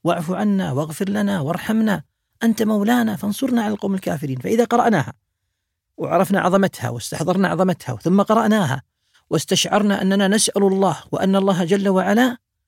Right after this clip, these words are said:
أعطانا بكل حرف ما سألناه جل وعلا، فأكيد يعني بتكون الطمأنينة وبتكون السكينة وبيكون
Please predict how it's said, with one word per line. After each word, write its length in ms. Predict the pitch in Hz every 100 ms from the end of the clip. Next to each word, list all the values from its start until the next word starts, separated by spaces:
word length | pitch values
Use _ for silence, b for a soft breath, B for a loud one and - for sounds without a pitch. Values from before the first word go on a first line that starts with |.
| _ _ -
أعطانا 520 | 156 175 202 208 190
بكل 400 | 160 151 214 196
حرف 280 | 165 208 202 269 - -
ما 140 | 175
سألناه 480 | 143 - 156 170 -
جل 180 | - 160
وعلا، 380 | 143 147 156 156 - _ _ _ _ _ _ _ _ _ _
فأكيد 680 | - - 131 - 220 226
يعني 260 | 160 151 147
بتكون 340 | 139 - 170
الطمأنينة 720 | 151 - 139 - 139 175 160 151
وبتكون 360 | 127 - 151
السكينة 600 | 135 - 139 170 185 165
وبيكون 460 | 131 127 - 180